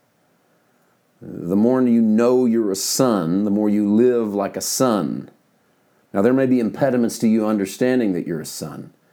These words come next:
but knowing you're a son is absolutely crucial.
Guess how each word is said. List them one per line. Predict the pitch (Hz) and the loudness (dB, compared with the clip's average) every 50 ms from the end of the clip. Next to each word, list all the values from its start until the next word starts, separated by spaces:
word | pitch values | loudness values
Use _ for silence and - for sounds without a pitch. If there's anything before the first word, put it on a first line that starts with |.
| _ _ _ _ | _ _ _ _
but | - - | -8 -4
knowing | 104 110 117 123 123 123 120 | -2 0 2 2 2 2 2
you're | 113 107 101 | 0 0 0
a | 92 | -2
son | - - - 131 113 104 98 90 | -4 -4 -2 -2 0 0 -2 -2
is | - 95 95 82 82 - - | -2 -2 -4 -4 -6 -6 -6
absolutely | 104 113 117 117 117 117 110 - - 120 107 98 98 104 101 98 - - 95 95 92 - - - _ _ _ _ _ _ _ _ _ | -4 -4 -2 -2 -4 -4 -4 -2 0 0 0 2 2 0 0 0 0 0 0 0 -2 -2 -6 -14 _ _ _ _ _ _ _ _ _
crucial. | - - - 123 117 101 82 - - 71 65 65 - | -18 -2 0 2 2 2 0 -4 -8 -10 -10 -12 -14